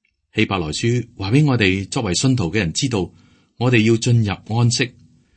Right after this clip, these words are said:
嗰個意思就係話，我哋進入佢嘅安息，我哋進入佢完全嘅救贖裏邊。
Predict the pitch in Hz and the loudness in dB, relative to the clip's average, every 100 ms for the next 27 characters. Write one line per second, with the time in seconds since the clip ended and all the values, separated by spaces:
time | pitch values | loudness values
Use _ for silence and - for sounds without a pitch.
0 | _ - 180 196 139 143 - 180 170 110 | _ -4 0 2 2 0 0 0 0 -4
1 | 92 80 78 76 _ _ _ _ 107 104 | -4 -6 -8 -12 _ _ _ _ 0 2
2 | 95 92 117 110 101 87 - _ - - | 2 0 0 0 0 -4 -8 _ -14 -2
3 | 87 87 90 87 92 90 - - _ _ | 0 0 -2 -2 -4 -4 -6 -8 _ _
4 | _ _ _ _ _ 123 131 117 110 113 | _ _ _ _ _ 0 2 2 0 -6
5 | - _ - 151 135 110 - 117 113 95 | -18 _ 4 6 6 2 0 0 2 2
6 | 87 92 90 98 104 95 90 - 156 156 | 0 0 -2 -2 -2 -4 -6 -8 -10 -8
7 | 78 | -12